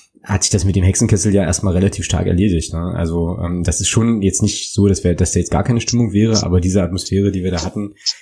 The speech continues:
die, glaube ich, tatsächlich, also schon auch Spiele gewonnen hat, die haben wir im Moment einfach nicht. Und das scheint aber noch nicht so angekommen zu sein, ne, in der Liga. Ist ja vielleicht doch ganz gut so.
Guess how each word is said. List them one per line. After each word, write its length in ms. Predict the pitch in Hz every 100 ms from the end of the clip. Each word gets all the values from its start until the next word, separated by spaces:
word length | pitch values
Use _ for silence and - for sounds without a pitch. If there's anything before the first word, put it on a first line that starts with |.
| -
die, 80 | -
glaube 260 | - 87 101
ich, 140 | 101
tatsächlich, 760 | - 90 107 113 117 - - _ -
also 420 | 90 90 82 - _ _ _ - - - - 69 71 87
schon 220 | 90 110
auch 120 | 101 98
Spiele 260 | - 104
gewonnen 320 | 92 92 110
hat, 180 | 110 107 - - - - - -
die 100 | 85
haben 120 | 92
wir 80 | 92
im 80 |
Moment 240 | 90 87 -
einfach 260 | 85 80
nicht. 340 | 82 87 - _ _ _ _ -
Und 120 | 85
das 60 | 90
scheint 200 | 98 113
aber 160 | 110
noch 140 | 107 104
nicht 120 | 117
so 80 | -
angekommen 360 | 123 113 85 80
zu 120 | 82
sein, 360 | 80 82 82 95
ne, 260 | 90 87 92
in 100 | 95
der 100 | 87
Liga. 220 | 90 95
Ist 80 | 147
ja 80 | 165
vielleicht 220 | 170 -
doch 60 |
ganz 160 | 135 120
gut 140 | 123
so. 220 | - 80